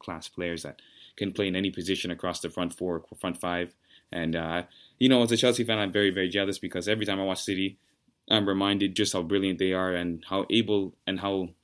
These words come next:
capable they are of dismantling any opposition on any given day as long as they, you know, look to play the system that Guardiola has, uh, blessed them or imposed upon them. But goals from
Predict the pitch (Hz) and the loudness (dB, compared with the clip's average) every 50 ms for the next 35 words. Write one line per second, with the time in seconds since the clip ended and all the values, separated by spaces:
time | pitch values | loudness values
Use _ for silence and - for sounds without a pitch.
0 | - - 139 131 139 120 98 82 82 82 82 82 85 85 85 82 80 80 80 - | -4 2 2 2 4 2 0 -2 -2 -2 -2 -2 -2 -2 -4 -4 -6 -4 -2 -2
1 | 107 - - 104 98 90 - 95 92 92 101 101 101 95 - - 90 92 95 - | -2 -2 -2 -2 -4 -4 -4 -4 -2 -2 0 0 -2 -2 -4 -2 0 0 0 0
2 | - 95 90 85 87 87 - 95 101 98 90 92 98 87 90 87 85 90 87 85 | 0 -4 -6 -6 -4 -4 -2 -2 -2 -2 -2 -2 -2 -2 -2 -2 -2 -2 -4 -4
3 | 85 92 90 95 85 87 85 80 76 _ _ _ - 87 85 82 85 92 - - | -4 -4 -4 -4 -4 -4 -6 -6 -6 _ _ _ -8 -6 -4 -2 -2 -2 -4 -4
4 | - - 95 92 85 82 - - - - - 90 85 82 76 - 98 92 85 90 | -6 -4 -2 -2 -2 -2 -4 -4 -4 -4 -4 -4 -4 -4 -4 -2 -2 -2 0 -2
5 | 87 85 82 78 73 80 80 - - _ _ - - - - - - _ _ _ | -2 -2 -4 -6 -6 -8 -10 -12 -12 _ _ -20 -20 -20 -20 -20 -20 _ _ _
6 | _ _ _ _ _ _ - 76 73 73 78 80 - - - 98 107 110 107 - | _ _ _ _ _ _ -12 -12 -10 -10 -10 -12 -12 -6 0 2 2 2 2 0
7 | - 95 87 82 80 80 80 85 85 80 - 98 95 95 87 - 85 - 92 98 | -2 -2 -2 -2 -2 -2 -4 -4 -6 -4 -4 -2 -2 -2 -2 -4 -6 -4 -4 -2
8 | 107 101 80 82 82 - _ _ _ _ _ _ _ _ _ _ - - _ _ | -2 -2 -4 -4 -6 -8 _ _ _ _ _ _ _ _ _ _ -18 -18 _ _
9 | - 87 95 87 - - 110 113 117 110 - - 101 98 95 92 87 | -6 -4 -4 -2 0 4 6 6 6 6 4 2 0 0 0 0 -2